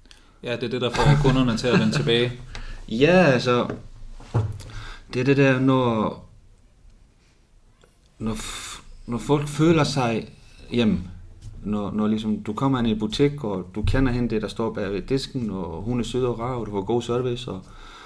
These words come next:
Speaker 2: og du føler, der er godt taget imod dig, og, og, og, ja, du føler dig ligesom lidt hjemme, når du kommer ind i butikken.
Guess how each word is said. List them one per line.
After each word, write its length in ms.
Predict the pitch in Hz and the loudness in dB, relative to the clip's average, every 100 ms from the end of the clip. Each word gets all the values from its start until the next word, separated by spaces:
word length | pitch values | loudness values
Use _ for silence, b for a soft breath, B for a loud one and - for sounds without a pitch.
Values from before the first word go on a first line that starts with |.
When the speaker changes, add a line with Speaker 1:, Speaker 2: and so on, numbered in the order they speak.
| B B | B B
Speaker 2:
og 120 | 95 | -10
du 40 | |
føler, 380 | 104 127 131 117 | -2 2 2 2
der 140 | 110 | 0
er 60 | 104 | -2
godt 260 | 104 120 - | 0 -2 -2
taget 340 | 120 104 101 | 0 2 0
imod 280 | 95 104 135 | -2 0 0
dig, 280 | 139 123 104 | 0 -6 -8
og, 140 | 92 - B B B B B B B | -10 -14 B B B B B B B
og, 320 | 90 90 90 87 90 - - - _ _ - | -8 -6 -8 -12 -18 -20 -20 -20 _ _ -18
og, 140 | 73 - 107 | -18 -12 -6
ja, 120 | 101 | -6
du 100 | 104 | -4
føler 280 | 120 135 120 | 0 2 2
dig 80 | |
ligesom 300 | 113 107 107 | 0 0 0
lidt 160 | 104 107 | 0 0
hjemme, 280 | 110 127 123 | 2 2 2
når 140 | 104 | 2
du 60 | 92 | -2
kommer 260 | 113 117 | -4 -2
ind 80 | 104 | -2
i 20 | 95 | -4
butikken. 500 | 95 113 117 90 | -6 -4 -4 -6